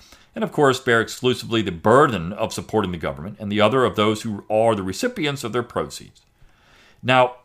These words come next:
I'm, we don't really have it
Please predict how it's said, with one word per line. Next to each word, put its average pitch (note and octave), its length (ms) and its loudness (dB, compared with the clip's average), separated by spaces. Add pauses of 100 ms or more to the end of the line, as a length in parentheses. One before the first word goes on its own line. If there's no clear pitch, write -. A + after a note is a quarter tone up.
(340)
I'm, G#3 420 -2 (800)
we D#3 100 2
don't G#3 200 0
really D3 180 0
have A#2+ 220 0
it - 100 -10